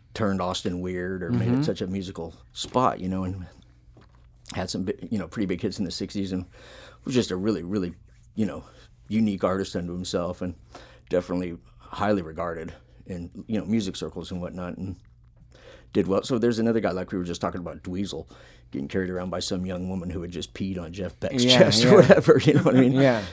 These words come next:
Speaker 1: It's like, you know, uh, and look at there, Dweezil got named Dweezil, Elmo got named Elmo, <laughs> you know what I
Speaker 2: Uh-huh.
Speaker 1: mean? Which is, you know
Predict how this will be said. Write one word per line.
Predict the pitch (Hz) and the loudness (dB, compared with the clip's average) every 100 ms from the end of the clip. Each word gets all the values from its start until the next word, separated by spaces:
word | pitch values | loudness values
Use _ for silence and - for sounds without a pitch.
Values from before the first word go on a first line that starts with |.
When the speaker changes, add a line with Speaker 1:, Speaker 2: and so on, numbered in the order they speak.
| - | -10
Speaker 1:
It's | - | 0
like, | 104 90 | 0 0
you | 110 85 | -8 -6
know, | 85 87 - - - - | -6 -8 -14 -20 -20 -10
uh, | 92 90 | -8 -2
and | 117 | 4
look | 151 | 4
at | 107 | 6
there, | 104 | 0
Dweezil | 98 110 123 117 | 2 4 4 6
got | 110 92 | 4 4
named | 110 104 | 2 0
Dweezil, | 95 95 90 95 95 | -2 -4 -2 -2 0
Elmo | 110 117 110 | 2 4 4
got | 120 101 | 2 0
named | 95 92 | -2 0
Elmo, | 101 104 90 76 | 0 0 -2 -6
<laughs> | |
you | |
know | 95 | 0
what | 110 - | 2 4
I | |
Speaker 2:
Uh-huh. | - | 4
Speaker 1:
mean? | 139 131 - - - - | 4 2 -4 -20 -20 -4
Which | 120 | -2
is, | 113 104 - - | -2 -4 -12 -14
you | 85 | -12
know | 78 | -12